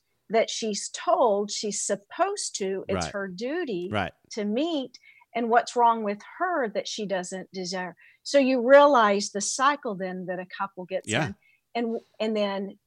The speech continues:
Speaker 1: so it's now not only physically painful to her, it's now emotionally painful to both parties.
Speaker 2: Right. Yeah, that's, that's a fascinating thing if you look at it through the lens of,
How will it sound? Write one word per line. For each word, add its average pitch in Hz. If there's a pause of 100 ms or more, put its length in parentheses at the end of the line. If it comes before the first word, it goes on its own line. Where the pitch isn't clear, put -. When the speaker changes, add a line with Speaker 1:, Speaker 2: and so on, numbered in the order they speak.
(140)
Speaker 1:
so 233
it's 214
now 247
not 240
only 196
physically 359
painful 175 (840)
to 208
her, 185 (320)
it's 220
now 226
emotionally 196
painful 180 (300)
to 196
both 190
parties. -
Speaker 2:
Right. 110 (100)
Yeah, 117
that's, 131
that's 127
a 123
fascinating 123
thing 117
if 98
you 98
look 110
at 107
it 95
through 110
the 98
lens 101
of, 90